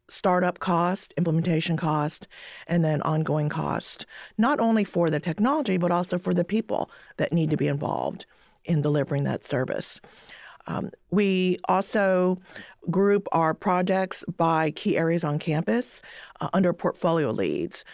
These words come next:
So we're, for example, we have portfolio leads that work with our libraries, that work with our, our campus safety area,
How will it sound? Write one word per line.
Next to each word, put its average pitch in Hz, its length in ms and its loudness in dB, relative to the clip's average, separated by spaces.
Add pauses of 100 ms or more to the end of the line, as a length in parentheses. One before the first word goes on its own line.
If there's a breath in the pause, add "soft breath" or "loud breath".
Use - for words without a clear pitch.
(160 loud breath)
So 170 280 2
we're, 160 380 2
for - 180 -2
example, 170 460 0
we 165 140 2
have 170 320 0
portfolio 180 580 2
leads 160 320 2
that - 160 0
work 160 420 -2 (320 loud breath)
with 180 180 0
our 160 160 2
libraries, 156 800 0 (300 loud breath)
that 165 180 0
work 160 500 0 (100)
with 170 420 0 (260 loud breath)
our, 170 140 2
our 156 180 2
campus 180 380 -2
safety - 380 0
area, 143 500 -2